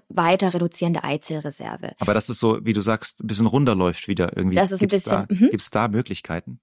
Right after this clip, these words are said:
Speaker 1: Also zum einen, ich kann sehr viel mit dem Lifestyle machen. Äh, was man weiß, ist, dass zum Beispiel Nikotin die Eizell-, äh, Reduktion der Eizellreife beschleunigt.
Speaker 2: Mhm.
Speaker 1: Auch Übergewicht und sowas. Ähm, man kann natürlich auch wieder da den Zyklus etwas versuchen zu, zu glätten.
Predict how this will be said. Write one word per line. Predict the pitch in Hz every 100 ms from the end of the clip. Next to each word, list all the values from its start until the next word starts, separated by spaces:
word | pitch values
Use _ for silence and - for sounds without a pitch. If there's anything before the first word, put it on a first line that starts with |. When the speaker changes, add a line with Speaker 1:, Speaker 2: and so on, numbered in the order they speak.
| _
Speaker 1:
Also | 233 214
zum | 202
einen, | 190 220 269 254
ich | 208 -
kann | - 214 233
sehr | 208 202
viel | 208 214
mit | 190
dem | 190
Lifestyle | 170 180 - 165
machen. | 156 151 - 165 - - - -
Äh, | - 196 190
was | 190
man | 202 190
weiß, | 185 254 -
ist, | 202 196
dass | 190
zum | 202
Beispiel | 190 180 190
Nikotin | 185 175 180 - 247 285 285 277 214
die | 202 -
Eizell-, | 185 208 - 220 208 202 -
äh, | 185 180 180
Reduktion | 175 185 175 240 254
der | -
Eizellreife | 202 - 226 220 196 196 190 185 196 202 208 202 - - - -
beschleunigt. | 196 196 196 190 - - -
Speaker 2:
Mhm. | 90 107 - _
Speaker 1:
Auch | -
Übergewicht | 202 202 170 - - -
und | 165
sowas. | - - - - - - 226 -
Ähm, | 196 196 196 196
man | 208 202
kann | 226
natürlich | 254 240 214 -
auch | 202
wieder | 208 202
da | 196 202
den | 208
Zyklus | - 214 214
etwas | 196 - 202
versuchen | 202 190 196 202
zu, | - 196 190 -
zu | - 202
glätten. | 202 202 202 254 -